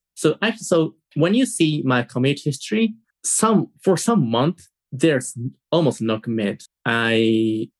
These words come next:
I recall at that time, I felt not <laughs> okay. I was depressed or something like that. And it's, the code history is honest.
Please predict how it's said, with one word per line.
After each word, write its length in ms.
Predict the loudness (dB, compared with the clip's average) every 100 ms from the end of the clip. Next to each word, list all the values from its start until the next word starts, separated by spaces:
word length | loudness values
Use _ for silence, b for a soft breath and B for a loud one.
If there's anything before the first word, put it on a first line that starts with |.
| -6
I 80 | -2
recall 760 | 2 0 0 0 2 0 -2 -10 -6
at 160 | -4 0
that 180 | -2
time, 340 | 0 0 2 0
I 420 | 0 0 -2 -4 -8 -4
felt 320 | 0 0 -4 -8
not 320 | -2 0 2
<laughs> 60 | 0
okay. 420 | 0 -4 -4 -10 _ b b b b _ _ _ -4
I 100 | -2
was 280 | -2 -4 -8
depressed 400 | -6 -2 -2 -2
or 40 | -4
something 540 | -4 -6 -6 -6 -6 _
like 200 | -8 -8 -6
that. 320 | -4 -6 -10 _
And 100 | 0
it's, 400 | 2 0 -6 -10 -14 _
the 80 | -6
code 320 | 0 2 2
history 360 | 2 2 2 0
is 120 | 0
honest. 520 | -2 -2 -4 -10 -20